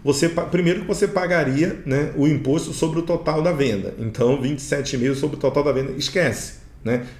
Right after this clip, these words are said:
Comparado a quatro por cento no Simples Nacional, não dá nem pra falar. É, então você não poderia, por quê? Pra circular mercadoria você tem que ter nota fiscal, então você tem que emitir nota fiscal, enfim,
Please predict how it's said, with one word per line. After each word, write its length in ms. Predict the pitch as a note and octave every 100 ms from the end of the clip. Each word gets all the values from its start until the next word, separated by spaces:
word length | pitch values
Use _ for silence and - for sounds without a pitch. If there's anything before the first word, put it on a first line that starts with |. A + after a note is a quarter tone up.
| -
Comparado 480 | B2+ B2+ C3 B2+ B2
a 40 |
quatro 300 | B2+ B2+ B2+
por 140 | B2+
cento 360 | A2+ B2 A#2+ B2
no 120 | A#2
Simples 400 | A2+ B2+ A#2+ A2+
Nacional, 800 | A#2 A2+ D#3+ B2+ B2 D#3 - - -
não 140 | B2 B2
dá 160 | B2+
nem 120 | A#2
pra 140 | B2+ C3
falar. 480 | D#3+ C#3+ F#2+ F#2+ - - - - - -
É, 440 | B2 B2 B2 B2 E3+
então 300 | E3+ E3 F3+
você 220 | F3+ F#3+
não 120 | F#3
poderia, 380 | F#3 F3+ E3+ E3
por 180 | E3 D#3+
quê? 120 | C#3
Pra 140 | A#2
circular 420 | C3+ D3+ C#3 D3 C3+
mercadoria 460 | C3+ D3+ D3+ D#3
você 140 | D#3 E3
tem 100 | G3
que 80 |
ter 80 | F3+
nota 240 | F#3 F#3 F3+
fiscal, 480 | F#3+ - D#3 E3
então 160 | C3 C3
você 180 | C3 C3+
tem 120 | D3
que 100 | D#3
emitir 400 | E3 D#3+ - G3
nota 180 | F3+ D#3+
fiscal, 520 | C3+ D3+ - C#3 D3+
enfim, 340 | D3 - C3+